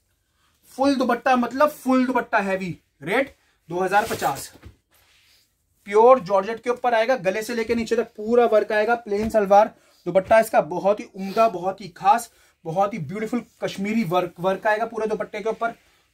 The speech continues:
बहुत ही प्यारा दुपट्टा, देखिए कितना प्यारा है, अलग ही हटके look, बिल्कुल बारीक काम। rate है दो हज़ार पचास।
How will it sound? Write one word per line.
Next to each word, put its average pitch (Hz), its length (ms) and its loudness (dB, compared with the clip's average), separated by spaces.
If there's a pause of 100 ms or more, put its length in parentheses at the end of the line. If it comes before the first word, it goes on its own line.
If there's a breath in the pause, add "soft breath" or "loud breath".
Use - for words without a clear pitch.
बहुत 175 300 -2
ही 233 60 -8
प्यारा 196 260 0
दुपट्टा, 214 320 0
देखिए 190 260 -4
कितना 208 220 -4
प्यारा 180 260 0
है, 220 100 -4 (200 soft breath)
अलग 214 240 2
ही 254 80 2
हटके 240 280 -2
look, 220 280 0
बिल्कुल 226 280 -8
बारीक 196 360 2
काम। 226 220 2
rate 180 200 -2
है 233 80 -4
दो 175 140 -2
हज़ार 180 220 -4
पचास। 135 460 -12